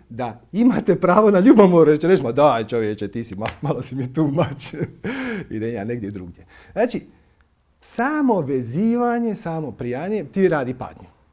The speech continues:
A onda još i povećava šansu <laughs> da, da ti se to sve skupa doista i dogodi. Želiš izbjeći tu patnju? Ne prijanjaš i ne odbijaš. Tako jednostavno. Ne prijanjaš ni na sreću.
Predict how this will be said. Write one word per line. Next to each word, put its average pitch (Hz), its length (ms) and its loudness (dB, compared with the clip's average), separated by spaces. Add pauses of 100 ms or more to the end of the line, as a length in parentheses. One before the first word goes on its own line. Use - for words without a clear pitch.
(160)
A 196 120 0
onda 302 240 2
još 311 560 -4 (600)
i 185 100 -8
povećava 220 600 0
šansu 247 580 -6 (220)
<laughs> 175 320 -8
da, 175 160 -4
da 170 200 -4
ti 202 100 -8
se 190 180 -4
to 202 140 -4
sve 202 160 -4
skupa 202 280 -4
doista 175 340 -4
i 123 60 -4
dogodi. 113 320 -6 (760)
Želiš 220 320 -2
izbjeći 220 280 -2
tu 180 80 -2
patnju? 202 340 -2 (600)
Ne 110 320 -10
prijanjaš 165 760 -6
i 131 40 -12
ne 98 140 -12
odbijaš. - 640 -18 (720)
Tako 113 280 -14
jednostavno. - 500 -20 (840)
Ne 95 260 -14
prijanjaš 175 680 -6
ni 196 380 -2
na 135 300 -6
sreću. - 560 -6